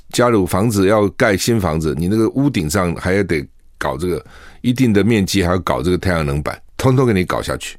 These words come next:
哦，你就搞了一大片一大片以后呢，都取代不了一个核电厂的发电量，它情况就是这样啊。然后还做不到，还达不到你的二十趴啊。所以刘德英说呢，说这个俄乌战争这几年呢，他说全，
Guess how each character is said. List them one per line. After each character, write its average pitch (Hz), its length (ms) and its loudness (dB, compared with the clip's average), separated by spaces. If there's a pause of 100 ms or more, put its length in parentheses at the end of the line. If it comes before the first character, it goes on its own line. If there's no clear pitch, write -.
(220)
哦， 73 120 -10
你 107 80 0
就 117 100 -2
搞 85 180 -4
了 95 160 -6
一 147 100 -4
大 127 220 -4
片 123 200 -2
一 139 80 -2
大 - 200 -4
片 131 180 2
以 - 20 2
后 107 200 4
呢， 87 180 -2 (240)
都 117 120 4
取 - 180 -2
代 110 120 2
不 101 140 0
了 76 160 2
一 90 80 -2
个 85 100 0
核 64 160 -6
电 76 200 -4
厂 52 160 -10
的 55 40 -12
发 76 160 -4
电 69 200 -6
量， 55 120 -10 (300)
它 98 80 -6
情 90 220 -2
况 98 120 2
就 85 120 -2
是 80 120 0
这 76 120 -2
样 - 200 -8
啊。 - 140 -8 (380)
然 117 120 0
后 127 60 2
还 117 100 2
做 131 160 2
不 101 80 2
到， 101 240 0 (220)
还 120 100 -4
达 98 200 -2
不 120 80 0
到 117 100 2
你 78 80 -2
的 69 60 -4
二 82 100 -2
十 - 140 -6
趴 - 100 -10
啊。 85 220 -14 (100)
所 98 160 -2
以 - 20 0
刘 107 160 0
德 101 80 0
英 104 160 0
说 104 160 2
呢， 104 180 2
说 104 280 2 (240)
这 - 140 0
个 87 80 0 (120)
俄 143 80 4
乌 131 160 6
战 117 220 2
争 110 320 2 (580)
这 123 140 2
几 90 180 -2
年 76 200 -2
呢， 80 240 -2
他 98 100 -2
说 95 220 0
全， 127 480 0